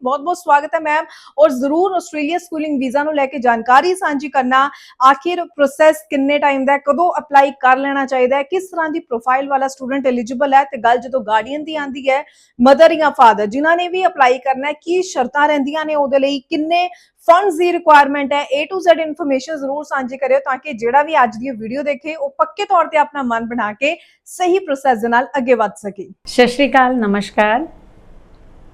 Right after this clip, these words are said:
Speaker 2: ਅੱਜ ਮੈਂ ਤੁਹਾਡੇ ਅੱਗੇ ਲੈ ਕੇ ਆਈ ਹਾਂ ਆਸਟ੍ਰੇਲੀਆ ਸਕੂਲਿੰਗ ਵੀਜ਼ਾ। ਮੈਨੂੰ ਕੰਮ ਕਰਦੇ ਹੋਏ ਇਸ ਫੀਲਡ 'ਚ ਟਵੈਂਟੀ ਸੈਵਨ, ਏਟ ਇਅਰਸ ਹੋ ਗਏ, ਕਾਫੀ ਤਜਰਬਾ ਹੈ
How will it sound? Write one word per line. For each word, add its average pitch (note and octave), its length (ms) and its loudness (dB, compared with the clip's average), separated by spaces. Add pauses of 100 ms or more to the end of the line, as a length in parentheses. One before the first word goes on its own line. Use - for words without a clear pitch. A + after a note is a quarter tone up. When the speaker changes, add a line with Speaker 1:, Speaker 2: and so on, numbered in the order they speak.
(520)
Speaker 2:
ਅੱਜ A#3 140 4
ਮੈਂ B3+ 340 6
ਤੁਹਾਡੇ G3+ 600 2
ਅੱਗੇ F#3+ 200 2
ਲੈ G#3 200 6
ਕੇ F#3 200 -4
ਆਈ F3+ 260 -2
ਹਾਂ C4 160 -8 (260)
ਆਸਟ੍ਰੇਲੀਆ G#3 520 0
ਸਕੂਲਿੰਗ G3+ 480 0
ਵੀਜ਼ਾ। F3+ 300 -4 (2000)
ਮੈਨੂੰ D4 260 8
ਕੰਮ E4 240 6
ਕਰਦੇ D#4 260 6
ਹੋਏ D#4+ 100 6
ਇਸ D4+ 180 0
ਫੀਲਡ A#3+ 300 4
'ਚ C4+ 80 0
ਟਵੈਂਟੀ A3+ 400 4
ਸੈਵਨ, G#3 440 2
ਏਟ G3 220 0
ਇਅਰਸ F#3+ 320 0
ਹੋ F#3+ 100 -4
ਗਏ, G3 160 -2
ਕਾਫੀ G#3 600 -2
ਤਜਰਬਾ G#3 640 2
ਹੈ G3+ 300 0